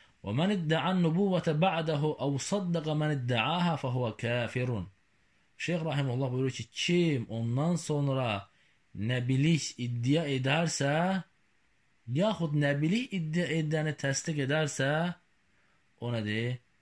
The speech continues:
O kafirdir. Şeyx deyir ki, o kafirdir. "Li'annahu mukazzibun lil-kitabi was-sunnati wal-icma'il muslimin."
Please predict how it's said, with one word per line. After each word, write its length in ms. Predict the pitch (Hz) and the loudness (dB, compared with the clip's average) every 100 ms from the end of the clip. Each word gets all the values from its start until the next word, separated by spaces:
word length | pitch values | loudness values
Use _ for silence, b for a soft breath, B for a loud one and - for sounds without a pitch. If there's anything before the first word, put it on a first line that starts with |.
| _ | _
O 100 | - 92 | -12 -10
kafirdir. 600 | - 90 82 139 120 90 - _ _ _ _ _ _ _ _ _ _ _ _ _ | -6 -6 -4 -4 -4 -8 -12 _ _ _ _ _ _ _ _ _ _ _ _ _
Şeyx 280 | - 95 - | -14 -12 -10
deyir 120 | 85 | -10
ki, 140 | 104 107 | -8 -6
o 420 | 95 101 117 123 _ _ _ - | -4 -4 -6 -8 _ _ _ -16
kafirdir. 720 | - - - 110 104 107 117 _ _ _ _ _ b b b b - | -12 -10 -8 -8 -6 -6 -8 _ _ _ _ _ b b b b -10
"Li'annahu 520 | 104 117 127 117 110 | -4 -2 0 0 0
mukazzibun 760 | 104 98 139 143 135 120 113 107 | -2 -2 -2 0 0 -2 -2 -2
lil-kitabi 540 | 101 - 98 117 117 | -4 -8 -6 -4 -2
was-sunnati 580 | 101 98 - 127 110 101 | -2 -4 -4 -4 -4 -4
wal-icma'il 640 | 95 78 95 101 107 90 85 | -4 -4 -4 -4 -4 -4 -4
muslimin." 500 | 87 85 82 78 | -6 -8 -8 -8